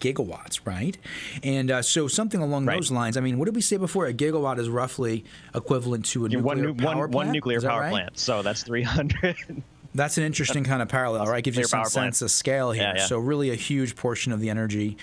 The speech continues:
Speaker 1: What is the overall portion there, that energy in, in, in, in India? It looks like it's about a f-,
Speaker 2: Um,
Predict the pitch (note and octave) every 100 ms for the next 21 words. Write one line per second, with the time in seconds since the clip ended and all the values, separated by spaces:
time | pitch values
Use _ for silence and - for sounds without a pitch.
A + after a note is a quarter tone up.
0 | - F#3+ G#3+ D3+ D#3 C3+ C3 - A#2 -
1 | G2+ G2 G2 G2+ G2+ F#2 G2 G2 G#2 G#2
2 | G2 G#2 F#2+ G2+ F#2+ F#2 E2+ F#2 B2 -
3 | A#2+ G#2+ - G#2 F#2+ - - C3 C3+